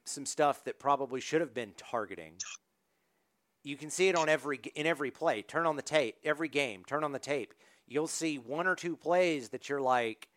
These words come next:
"Oof, that, that might need to get another look."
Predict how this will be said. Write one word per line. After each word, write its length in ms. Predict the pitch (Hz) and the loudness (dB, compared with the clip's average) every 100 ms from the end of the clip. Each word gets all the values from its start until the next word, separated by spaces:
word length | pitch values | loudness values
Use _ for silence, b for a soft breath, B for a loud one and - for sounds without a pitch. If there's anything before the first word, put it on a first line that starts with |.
| _ _ _ _ _ | _ _ _ _ _
"Oof, 380 | 151 131 - - - | -4 -4 -6 -14 0
that, 240 | 139 147 - | 2 2 0
that 260 | 139 151 143 | 2 2 2
might 280 | 143 147 | 0 0
need 220 | 143 135 123 | -4 -10 -6
to 40 | |
get 160 | 117 113 | -6 -6
another 320 | 113 110 107 | -6 -6 -4
look." 420 | 131 165 117 | 2 2 2